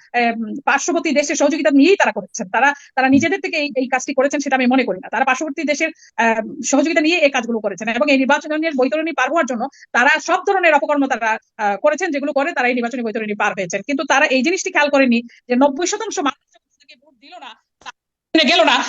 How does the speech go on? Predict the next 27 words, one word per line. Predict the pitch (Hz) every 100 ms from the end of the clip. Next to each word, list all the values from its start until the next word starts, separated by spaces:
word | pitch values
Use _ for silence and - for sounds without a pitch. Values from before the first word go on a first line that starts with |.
| - 311
তারপরও | 339 415
তাদের | 370 349 349
কিন্তু | 349 370
টনক | 370 427 320
নড়ছে | 254 247
না। | 196
তারা | 269 311
কিন্তু | 320 302
তারপরও | 302 330 311
নির্বিবাদে | 302 285 302 285 285 294
তারা | 277 269
ঘুরে | 285
বেড়াচ্ছেন, | 277 - 277 277
তারা | 269 269
মন্ত্রিসভা | 277 294 349 359 302
গ্র-, | 269 277
গঠন | 262 269
করছেন, | 277 254 294 277 - - -
তারা | 320 320
তারপরেও | 349 370 403 339
বক্তব্য | - 294
দিয়ে | 285 277 277
যাচ্ছেন | 262 302 262
যে | 262
বিএনপি | 262 269
আন্দোলন | 262 254 _ _
করতে | _